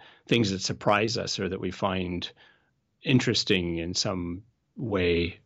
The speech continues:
are, are more evocative than things that are just sort of, "Oh yeah, I, I knew that." And, and so that's the, that means that, you know, people tend to, to, to spread and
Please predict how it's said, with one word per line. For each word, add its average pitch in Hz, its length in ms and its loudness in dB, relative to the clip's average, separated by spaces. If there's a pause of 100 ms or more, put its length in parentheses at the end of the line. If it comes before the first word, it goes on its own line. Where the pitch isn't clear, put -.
are, 101 360 2
are 92 760 0
more 110 240 6
evocative 98 540 2
than 92 320 -2
things 95 580 0 (220)
that 95 220 -2 (200)
are 117 140 0
just 95 220 0
sort 101 160 4
of, 95 180 -2
"Oh 110 80 6
yeah, 95 300 6 (100)
I, 113 100 -2
I 110 220 2
knew 104 160 6
that." 90 280 0 (420)
And, 101 480 0 (340)
and 101 300 2
so 92 580 2 (420)
that's 117 280 2
the, 104 200 -2 (140)
that 110 220 0
means 104 340 0
that, 95 180 -4 (220)
you - 140 -8
know, 85 140 -6 (200)
people 101 540 4 (400)
tend 113 400 4
to, 98 420 2 (580)
to, - 140 4
to - 320 -2
spread 107 480 4
and 95 360 -2